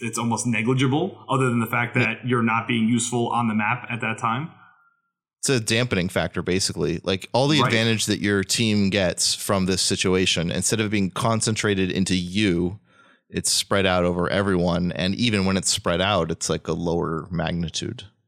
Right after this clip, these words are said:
Speaker 1: Right, right.
Speaker 2: Like, the sum of it is a lower magnitude.
Speaker 1: Right.
Speaker 2: Yeah.
Speaker 1: And also,
Speaker 2: So
Speaker 1: the, the other huge thing that that experience, uh, sharing does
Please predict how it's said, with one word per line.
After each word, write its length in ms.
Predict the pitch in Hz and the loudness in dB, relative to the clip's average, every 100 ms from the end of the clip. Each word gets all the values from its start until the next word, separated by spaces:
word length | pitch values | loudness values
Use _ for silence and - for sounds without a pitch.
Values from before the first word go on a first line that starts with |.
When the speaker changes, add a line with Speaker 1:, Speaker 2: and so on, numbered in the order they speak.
| _ _ _ - 120 | _ _ _ -10 -2
Speaker 1:
Right, 240 | 120 - - - - | -2 -2 -10 -20 -8
right. 240 | 117 104 - - _ _ _ _ _ _ _ _ | -6 -6 -8 -20 _ _ _ _ _ _ _ _
Speaker 2:
Like, 100 | 98 | -8
the 80 | 95 | -2
sum 320 | - - 90 | 0 2 0
of 80 | 80 | 0
it 160 | 73 - | -2 -2
is 100 | 80 | -4
a 80 | - | -4
lower 280 | 50 - | -4 -6
magnitude. 480 | - - - - - - _ _ - | -8 -12 -14 -16 -18 -20 _ _ -12
Speaker 1:
Right. 220 | 107 147 - | -8 -8 -2
Speaker 2:
Yeah. 80 | 151 | 0
Speaker 1:
And 100 | 135 | 2
also, 380 | 180 180 151 | 0 2 2
Speaker 2:
So 180 | 139 123 | 4 4
Speaker 1:
the, 60 | 120 | 4
the 200 | 156 160 | 2 2
other 260 | 185 202 175 | 4 4 4
huge 520 | 139 - 220 196 - | 2 4 6 6 4
thing 360 | 156 113 107 | 2 2 0
that 160 | 123 123 | 0 0
that 140 | 131 | 0
experience, 840 | 120 110 131 135 131 120 113 - - | 0 -2 2 2 4 2 0 -2 0
uh, 360 | 117 107 92 | 0 0 -2
sharing 480 | 110 139 120 113 110 | -2 0 2 2 2
does 480 | 127 131 107 104 | 2 0 0 -6